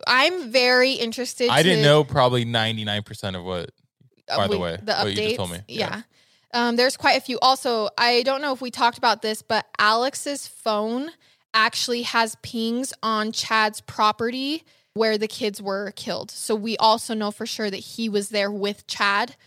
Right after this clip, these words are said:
Speaker 1: a few days after Tylee went missing.
Speaker 2: That's crazy. See, I'm, I'm surprised that they charged Chad and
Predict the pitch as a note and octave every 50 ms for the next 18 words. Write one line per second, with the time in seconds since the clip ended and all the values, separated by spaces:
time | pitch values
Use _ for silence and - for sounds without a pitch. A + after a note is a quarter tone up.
0 | _ _ _ _ _ _ _ - A3 G#3 - - A3 G#3 G3+ G3+ G3+ G3 G3 F#3
1 | F#3 - F#3 F#3 - - F3+ E3+ D3 F3 - - - - - - - - - -
2 | - - _ _ _ _ _ _ _ _ _ _ - - - - - - - B2+
3 | A#2+ G#2+ G#2 G#2+ G#2+ - B2+ A#2 A2+ A#2 B2 C3 C3+ C3 A#2+ A2+ G#2+ G2 F#2+ -
4 | _ _ _ _ _ _ _ _ _ _ _ _ _ _ - - A#2 A#2 A#2 A2+
5 | A2 - B2 A2 - - G#2 A#2+ A2 A2+ A#2+ B2 C3+ C3+ B2 - - A2+ G#2+ G2+
6 | G2 F2+ - - F#2+ G2 G2+ - - - G#2 G2 F#2+ F#2+ F#2 F#2 E2+ - - _
7 | _ - - - G2+ F#2+ F#2 F2+ F2+ F2+ E2 - - F#2 G2 F#2 F#2 F2+ F2 F2
8 | F2 E2